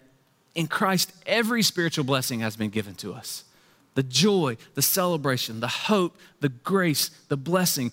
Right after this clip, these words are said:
the mercy, it's all been given already. We just gotta pick it up. Now, here's the plot twist of this whole story, okay? If you go back and look at, um, verse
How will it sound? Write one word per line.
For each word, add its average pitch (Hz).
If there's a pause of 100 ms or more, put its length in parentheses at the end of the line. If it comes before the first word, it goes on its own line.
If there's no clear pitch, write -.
(140)
the 147
mercy, 180
it's -
all 226
been 196
given 165
already. 117 (600)
We 175
just 226
gotta 135
pick -
it 127
up. 196 (1800)
Now, 120
here's 156
the 170
plot 135
twist 120
of 110
this 107
whole 113
story, 82
okay? 117 (1120)
If -
you 135
go 185
back 170
and 123
look 131
at, 117
um, 113 (560)
verse 113